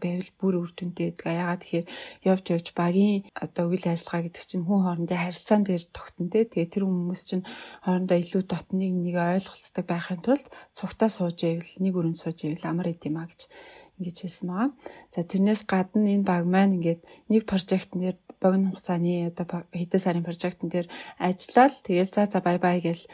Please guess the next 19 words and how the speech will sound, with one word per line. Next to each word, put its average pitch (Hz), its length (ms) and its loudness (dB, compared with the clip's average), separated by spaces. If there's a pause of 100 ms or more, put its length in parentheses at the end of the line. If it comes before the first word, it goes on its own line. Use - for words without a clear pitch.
(160)
өөр 180 240 4
өөр 165 160 0
прожект - 480 -4
руу 180 80 0
хуваарлагддаг 185 1120 -4
биш. 262 240 0 (320)
Яг 220 240 8
энэ 196 240 4
бүтээгдэхүүнийг 185 600 0 (180)
эхнээс 208 400 4
нь 180 80 4
дуустал 180 400 0
нь 170 100 0
ингээд, 160 220 0 (560)
а, - 320 -6
олон 185 560 2
сар 180 260 -4
жи-, 185 460 -2
жилээр 220 480 4